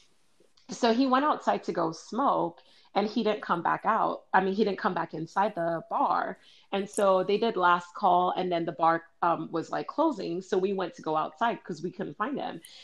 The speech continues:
And he was standing out there, and she was like, "Oh," um, she was like, "Why didn't you come back in?"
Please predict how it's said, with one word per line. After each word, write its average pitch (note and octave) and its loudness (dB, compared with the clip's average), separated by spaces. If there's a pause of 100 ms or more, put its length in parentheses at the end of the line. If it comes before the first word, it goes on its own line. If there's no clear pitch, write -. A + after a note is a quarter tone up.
(140)
And G#3+ 0
he C#4 2
was A4 0
standing G3 0
out D4+ 2
there, F3 0 (320)
and F#3+ 4
she A#3+ -2
was B3+ 0
like, F3+ 2
"Oh," F3 2
um, E3+ 0
she - -8
was F#3 -6
like, F3+ 0
"Why F3+ 2
didn't G#3 -4
you G3+ -8
come F3 -6
back E3 -4
in?" E3+ -4